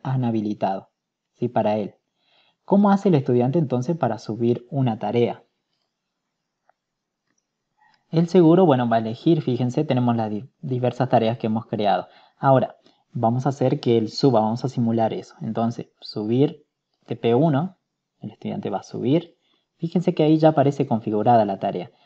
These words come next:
Aparece, va, ahí pueden ver, ¿no? Eh, pueden ver el título, pueden ver la descripción que ustedes le pusieron para que se pueda mostrar,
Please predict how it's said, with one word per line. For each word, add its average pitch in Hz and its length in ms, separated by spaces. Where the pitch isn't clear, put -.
Aparece, 104 880
va, 113 80
ahí 117 140
pueden 117 380
ver, 110 200
¿no? 139 260
Eh, 117 160
pueden 110 360
ver 101 200
el - 200
título, 143 760
pueden 113 220
ver 104 120
la 98 120
descripción 95 560
que 117 60
ustedes - 240
le 95 100
pusieron 131 640
para - 180
que - 80
se - 100
pueda 107 200
mostrar, 120 680